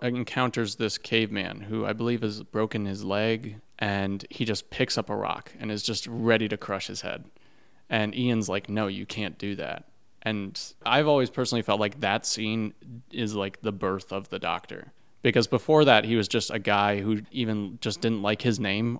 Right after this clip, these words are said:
So he's just like, "I chose the Doctor because whatever."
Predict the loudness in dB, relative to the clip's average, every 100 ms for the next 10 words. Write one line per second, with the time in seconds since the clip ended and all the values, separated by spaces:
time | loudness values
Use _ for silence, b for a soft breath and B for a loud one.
0 | -4 -4 -4 -6 -8 -8 -6 -6 -4 -4
1 | -4 -8 -4 -4 -4 -8 -12 -12 -10 -8
2 | -4 -4 -6 -12